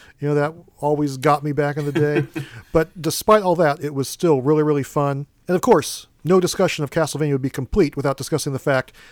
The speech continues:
Speaker 1: that it had wall meat.
Speaker 2: Oh, right, wall meat.
Speaker 1: Yes. There are some games where you punch open a trash can, eat the meat. In this game,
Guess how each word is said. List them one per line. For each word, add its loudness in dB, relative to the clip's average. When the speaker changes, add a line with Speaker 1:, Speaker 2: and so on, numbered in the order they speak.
Speaker 1:
that 4
it 4
had 2
wall 4
meat. -10
Speaker 2:
Oh, -4
right, -2
wall -2
meat. -14
Speaker 1:
Yes. -6
There 4
are 4
some 2
games 2
where 0
you -2
punch -2
open -2
a -2
trash 0
can, -2
eat -4
the -6
meat. -6
In -6
this 0
game, -2